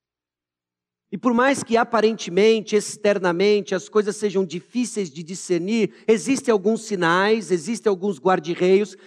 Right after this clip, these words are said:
que nos ajudam a enxergar um crescimento saudável, centrado no evangelho, versus um inchaço. Crescimento centrado no evangelho é como resposta à pregação do evangelho.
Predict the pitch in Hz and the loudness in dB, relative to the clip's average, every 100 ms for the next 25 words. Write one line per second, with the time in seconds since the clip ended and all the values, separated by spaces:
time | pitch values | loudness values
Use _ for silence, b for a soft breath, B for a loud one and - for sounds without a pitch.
0 | _ 254 254 185 220 156 254 269 254 220 | _ 0 0 2 -2 -2 -2 2 2 2
1 | 220 - 196 160 175 208 226 - _ _ | 0 -2 -2 2 2 2 0 -6 _ _
2 | _ _ _ _ _ _ _ _ _ _ | _ _ _ _ _ _ _ _ _ _
3 | 208 202 202 190 190 185 - 175 160 143 | -8 0 0 0 0 0 0 -2 -2 0
4 | 160 185 196 208 196 180 165 185 180 175 | 2 2 2 -2 -2 -6 -6 0 0 0
5 | 175 151 160 143 170 196 165 139 190 208 | -4 -4 -6 -2 0 0 -2 0 0 0
6 | - 202 147 180 220 220 - _ - 202 | -6 -14 -2 0 0 -2 -12 _ -6 -4
7 | 202 - - 180 175 - 165 - _ _ | -4 -6 0 0 0 -6 -10 -10 _ _
8 | _ _ _ _ _ _ _ _ _ _ | _ _ _ _ _ _ _ _ _ _
9 | _ _ _ _ _ _ 190 190 208 247 | _ _ _ _ _ _ -4 -2 0 0
10 | - 202 180 208 208 185 170 165 147 143 | -2 -4 -2 -2 0 -2 -2 -2 -2 0
11 | 208 214 156 - _ 180 - 226 220 202 | 2 0 -2 -10 _ -2 0 0 2 0
12 | - - 226 226 - - 233 240 247 240 | 0 2 2 2 -4 -2 0 2 0 -2
13 | - 220 262 285 180 165 147 127 123 107 | -6 0 0 0 -2 -2 -2 -4 -6 -6
14 | 85 | -8